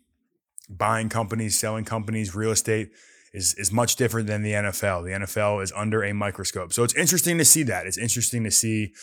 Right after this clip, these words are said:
a guy like David Tepper, who's been so successful, and, and to see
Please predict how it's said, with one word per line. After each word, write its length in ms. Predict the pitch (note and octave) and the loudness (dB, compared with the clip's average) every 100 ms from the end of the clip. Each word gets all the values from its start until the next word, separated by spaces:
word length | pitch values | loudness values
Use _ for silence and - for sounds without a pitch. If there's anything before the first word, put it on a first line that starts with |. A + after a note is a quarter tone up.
| - - | -18 -10
a 60 | G2 | 2
guy 220 | G#2 A2 | 4 4
like 180 | G#2+ G2+ | 2 -2
David 260 | G#2+ G2+ | -2 -2
Tepper, 320 | - G#2 F#2+ F#2+ | 0 0 0 -2
who's 160 | G2+ | -4
been 220 | F2 A2 | -2 -2
so 160 | - G#2 | 0 0
successful, 720 | - F#2+ G#2+ G2 - G#2 G2+ | 0 0 0 0 -2 -2 -4
and, 100 | G2+ | -4
and 120 | F#2 | -8
to 40 | F#2 | -6
see 440 | - G#2+ G#2 F2+ | -4 -4 -6 -8